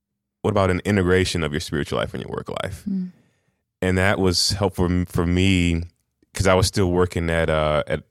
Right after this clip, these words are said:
Speaker 1: uh, Food Line at the time. It, it's a, it's kind of the Hy-Vee equivalent to in, uh,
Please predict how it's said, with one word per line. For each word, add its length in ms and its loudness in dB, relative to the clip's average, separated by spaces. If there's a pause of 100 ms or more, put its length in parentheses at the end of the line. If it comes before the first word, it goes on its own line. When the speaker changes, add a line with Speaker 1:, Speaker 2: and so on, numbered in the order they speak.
Speaker 1:
uh, 180 0
Food 240 2
Line 200 2
at 60 -2
the 60 -6
time. 580 -2 (1500)
It, 180 4
it's 120 2
a, 80 4
it's 120 2
kind 180 4
of 60 2
the 140 6
Hy-Vee 480 4
equivalent 580 2
to 120 -2
in, 260 0
uh, 160 2